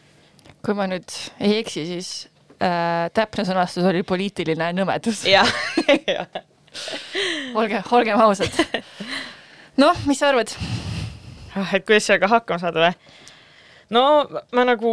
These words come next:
Speaker 2: kui nüüd nagu päris täiesti aus olla, siis ma vahepeal ise tunnen ka, et ma ei saa üldse sellega hakkama, et see ei olegi lihtne ja ma ei tea, et mul on, oleks sellele nagu mingi väga,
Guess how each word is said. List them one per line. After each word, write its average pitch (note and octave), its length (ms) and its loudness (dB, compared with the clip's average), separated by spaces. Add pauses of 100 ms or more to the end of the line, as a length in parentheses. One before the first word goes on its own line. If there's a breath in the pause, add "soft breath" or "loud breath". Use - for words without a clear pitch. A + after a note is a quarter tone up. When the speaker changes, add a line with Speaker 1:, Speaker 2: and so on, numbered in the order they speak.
Speaker 2:
kui A3+ 160 0
nüüd G#3 100 -2
nagu G3 200 0
päris A3 360 6
täiesti F3+ 320 6
aus F#3 240 8
olla, F#3 220 6 (180)
siis F3 480 0
ma F3+ 220 4
vahepeal D#3+ 420 4
ise D3 180 4
tunnen D#3+ 320 0
ka, B3+ 140 4
et E3 80 0
ma D#3 80 2
ei D#3+ 80 4
saa E3 160 8
üldse F3 240 2
sellega E3 400 4
hakkama, B3+ 500 2
et - 220 -2
see F3+ 220 10 (100)
ei E3 300 4
olegi E3+ 500 6
lihtne B3+ 480 0
ja G3 100 8
ma F3 140 4
ei D#3+ 80 2
tea, F3+ 240 8
et E3 80 -4
mul E3+ 400 4
on, F3 220 2 (140)
oleks E3 340 4
sellele D#3 260 2
nagu D3 320 -4
mingi D3+ 240 -6
väga, D#3 300 2